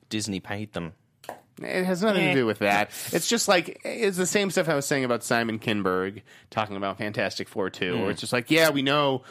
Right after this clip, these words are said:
Speaker 2: we know. It's like they try to own the failure and then promise that the next one will be better, but I just don't want, it's all empty promises. That's Hollywood.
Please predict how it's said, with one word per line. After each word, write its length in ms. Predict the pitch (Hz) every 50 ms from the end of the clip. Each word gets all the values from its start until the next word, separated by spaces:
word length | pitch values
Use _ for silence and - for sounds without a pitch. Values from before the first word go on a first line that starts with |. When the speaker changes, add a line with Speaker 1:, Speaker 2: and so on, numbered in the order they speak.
| - - - _
Speaker 2:
we 60 | - 117
know. 160 | 127 127 131
It's 500 | 131 - - - 104 107 127 147 151 -
like 200 | 151 147 156 143
they 100 | 135 147
try 180 | 143 - 170 156
to 100 | 147 135 -
own 240 | 143 143 147 151
the 60 | 143 -
failure 500 | - - 135 131 131 139 139 139 143 139
and 140 | 139 131 123
then 120 | 117 117
promise 400 | 117 - 123 113 117 123 120 117
that 120 | - 117 -
the 80 | 117
next 240 | 117 117 113 - -
one 160 | 123 120 120
will 100 | 117 113
be 120 | 113 110 101
better, 480 | 104 110 107 113 113 113 113 113 113
but 180 | 113 117 110 - - - - - -
I 60 | - 147
just 180 | 165 170 156
don't 160 | - 156 156
want, 220 | 143 143 139 131 - _ _ _ _ _ _ - -
it's 340 | - - 90 92 143 156 -
all 160 | 190 196 185
empty 280 | - 170 190 - 190
promises. 560 | 160 - 160 165 196 208 180 - - 82 80 92
That's 180 | 110 131 -
Hollywood. 480 | - 143 151 175 165 120 87 - -